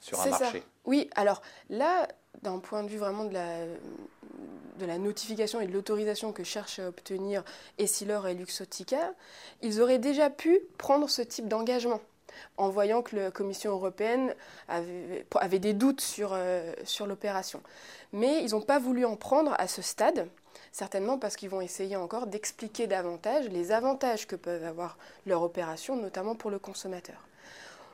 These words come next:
Speaker 2: On peut imaginer que dans une deuxième phase qui est en plus plus longue, qui peut durer jusqu'au mois de février de l'année prochaine, ils décident finalement de prendre ce type d'engagement.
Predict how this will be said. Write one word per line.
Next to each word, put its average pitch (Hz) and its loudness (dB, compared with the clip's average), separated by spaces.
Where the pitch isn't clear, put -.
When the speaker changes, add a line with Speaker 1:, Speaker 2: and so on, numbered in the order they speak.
Speaker 2:
On 233 4
peut 247 4
imaginer 220 4
que 262 0
dans 196 2
une 190 -2
deuxième 226 2
phase 220 -2
qui 180 -4
est - 0
en 175 -2
plus - -8
plus - -2
longue, 311 8
qui - -10
peut 185 -6
durer 185 -6
jusqu'au 180 -12
mois 185 -6
de 170 -14
février 196 -2
de 185 -2
l'année 175 -4
prochaine, 254 -2
ils 220 -2
décident 220 2
finalement 233 6
de 208 -4
prendre 226 -2
ce 196 -6
type 196 -10
d'engagement. 185 -4